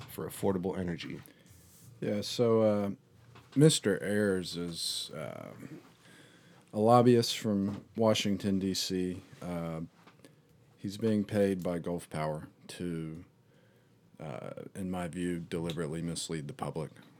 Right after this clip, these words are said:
Speaker 2: Um, and they're good at what they do. Uh, they have, uh, flooded our mailboxes, telephone calls, Facebook feeds, uh,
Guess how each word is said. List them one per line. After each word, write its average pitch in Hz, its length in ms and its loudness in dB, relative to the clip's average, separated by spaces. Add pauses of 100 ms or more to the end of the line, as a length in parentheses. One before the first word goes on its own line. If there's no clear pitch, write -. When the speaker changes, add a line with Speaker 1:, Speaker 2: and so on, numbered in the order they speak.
Speaker 2:
Um, 80 480 -8 (120)
and 90 140 -4
they're 90 100 -2
good 95 160 -2
at 87 100 -2
what 90 160 -6
they 90 120 -6
do. 98 220 -6 (360)
Uh, 80 360 -8
they 87 220 -4
have, 82 480 -6 (1040)
uh, 82 220 -6
flooded 95 580 -4
our 85 140 -4
mailboxes, 92 1120 -6 (200)
telephone 92 460 -4
calls, 90 840 -4
Facebook 92 480 -4
feeds, 87 880 -6
uh, 80 360 -6